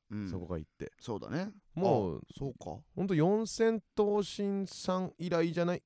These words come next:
Speaker 2: 若さ的に言うと、二十二とかで行ってんの。
Speaker 1: あ、年で言ったら確かにそうかもね。
Speaker 2: 純潔とかは、うん。
Speaker 1: めちゃくちゃすごいね。
Speaker 2: 女性コンビの、だってあれはもうAマスさん以来だからね。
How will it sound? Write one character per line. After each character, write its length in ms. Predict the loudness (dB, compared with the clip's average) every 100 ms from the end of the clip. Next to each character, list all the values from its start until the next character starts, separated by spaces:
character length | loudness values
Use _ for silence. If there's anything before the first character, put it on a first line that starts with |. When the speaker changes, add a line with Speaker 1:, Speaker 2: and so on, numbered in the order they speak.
| _
Speaker 2:
若 300 | 2 2 4
さ 160 | 4 4
的 140 | 4
に 80 | 2
言 100 | 0
う 40 | 0
と、 100 | 0
二 160 | 0
十 160 | 2 2
二 160 | 0
と 100 | 0
か 100 | -2
で 80 | -2
行 40 | -4
っ 20 |
て 120 | -4
ん 40 |
の。 60 | 2
Speaker 1:
あ、 40 | 4
年 240 | 4 2
で 80 | -2
言 80 | -4
っ 40 | -6
た 120 | -8
ら 60 | -4
確 140 | 2
か 80 | 4
に 0 |
そ 60 |
う 0 |
か 0 |
も 20 | 4
ね。 60 |
Speaker 2:
純 120 | 2 2
潔 120 | 2
と 140 | 0
か 60 | 0
は、 120 | 0
う 140 | 0 0 0 -2
ん。 80 | -8 _
Speaker 1:
め 120 | -8 -8
ち 100 | -8
ゃ 40 |
く 100 | -8
ち 80 | -8
ゃ 60 | -8
す 120 | -4
ご 180 | -2 -2
い 20 |
ね。 140 | -4 0
Speaker 2:
女 120 | 2
性 120 | 4
コ 200 | 6 8
ン 60 | 8
ビ 100 | 4
の、 100 | 2
だ 80 | 0
っ 40 |
て 160 | -2 -2
あ 100 | 2
れ 80 | 2
は 340 | 2 2 0
も 220 | 0 0 2
う 60 |
A 200 | 4 6
マ 160 | 4 2
ス 120 | 0
さ 120 | -2
ん 20 |
以 40 | 0
来 100 | -2
だ 80 | -4
か 80 |
ら 100 | -6
ね。 200 | -2 -2